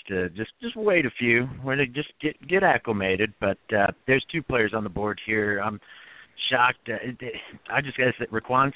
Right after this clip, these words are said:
Smith, that, that's where I'm leaning emotionally. And th-, just imagine Reuben Foster a-, and Roquan Smith running around like madmen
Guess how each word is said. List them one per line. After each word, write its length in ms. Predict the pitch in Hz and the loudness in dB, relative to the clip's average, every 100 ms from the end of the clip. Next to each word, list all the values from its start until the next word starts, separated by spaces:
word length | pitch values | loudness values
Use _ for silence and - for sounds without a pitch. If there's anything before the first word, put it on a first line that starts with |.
| - | -4
Smith, 340 | 120 120 92 _ _ - | 0 2 0 _ _ -6
that, 320 | 110 - 90 _ | -6 -6 -12 _
that's 200 | 113 110 - - | -8 -8 -8 -4
where 240 | 117 123 | 2 4
I'm 340 | 113 113 104 | 4 2 -2
leaning 380 | 113 127 127 120 | 0 2 2 0
emotionally. 920 | 113 104 120 127 - 135 123 127 127 | 0 2 2 0 -2 -2 0 2 2
And 140 | 117 98 - | 0 -2 0
th-, 160 | 120 - 117 - - 117 110 | 0 0 -6 -10 -10 -8 -4
just 200 | 180 - | -4 -2
imagine 540 | 135 127 127 110 92 - - - | 2 4 4 0 -12 -16 -20 -6
Reuben 340 | 117 147 160 151 | 2 2 0 -2
Foster 600 | 143 139 - 143 147 143 - | 2 2 0 0 2 2 -2
a-, 240 | 107 - | -8 -8
and 200 | 101 120 | -4 -2
Roquan 360 | 113 - 113 135 - | -2 0 0 0 -2
Smith 240 | 104 143 - | -2 -2 0
running 280 | 107 120 127 | 2 2 2
around 340 | 107 113 127 | 4 2 2
like 180 | 113 98 _ - | -2 -4 _ -12
madmen 640 | 98 107 113 127 139 | -4 -2 0 0 0